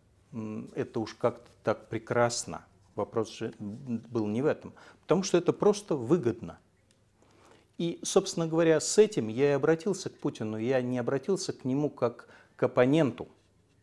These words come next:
Я обратился к нему как к верховному арбитру. Он у меня тогда, как у многих людей, в голове был верховным арбитром. Говоря о том, что,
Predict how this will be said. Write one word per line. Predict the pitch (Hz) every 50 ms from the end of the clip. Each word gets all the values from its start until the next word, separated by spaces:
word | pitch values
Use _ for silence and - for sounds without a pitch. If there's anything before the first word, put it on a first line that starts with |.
| _ _ _ _ _ _ _ _ _ - - _ _ _
Я | 113 113 135 139 139
обратился | 135 - - 113 107 123 127 127 - 185 160 143 - - 120
к | - - -
нему | 123 123 131 156 196 220 233 240 233 - - - - - -
как | 123 113 107 - - - - - -
к | - - - -
верховному | 117 107 113 139 123 - - - 139 123 120 117 110 110 113 110
арбитру. | 113 117 139 196 208 202 - 120 120
Он | 120 110
у | 107
меня | 110 110 107 117 120
тогда, | - 101 98 98 95 120 151 156
как | - - 95 - -
у | 101
многих | 101 101 104 98 90 -
людей, | - 101 101 110 143 160 160 - - - - _
в | 107
голове | 101 107 104 101 113 131
был | 131 123 113 110
верховным | 104 107 - - - 120 117 113 113 113 120
арбитром. | 135 147 170 196 - - - - 101 - _ _ _ _ _ _ _ _ _ _ _ _ _ - - - _ _ _ _ _ _ _ _
Говоря | 120 110 98 131 123 147 151 160 156
о | 151
том, | 151 - 151 135
что, | - - - - - 127 113 110 101 - -